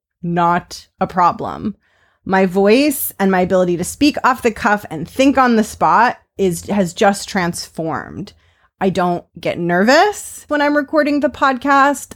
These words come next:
I rarely fumble my words. I rarely lose track of my ideas. I'm just able to go and be really, really smooth. Now, this happened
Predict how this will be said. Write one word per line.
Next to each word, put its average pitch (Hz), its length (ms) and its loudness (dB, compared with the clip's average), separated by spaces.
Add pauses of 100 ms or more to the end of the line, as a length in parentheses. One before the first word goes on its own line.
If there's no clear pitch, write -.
(120)
I 170 240 0
rarely 226 840 4
fumble 226 380 4
my 202 200 4
words. 170 520 0
I 185 120 0
rarely 240 640 4
lose 214 240 2
track 180 300 0
of 175 100 -6
my 156 180 0
ideas. 175 680 2
I'm 202 220 2
just 247 300 0
able 190 260 2
to 185 100 0
go 170 480 2
and 196 140 2
be 190 140 -2
really, 175 360 -2
really 165 300 -2
smooth. - 640 -6 (640)
Now, 202 360 0 (180)
this 180 280 0
happened 254 960 -2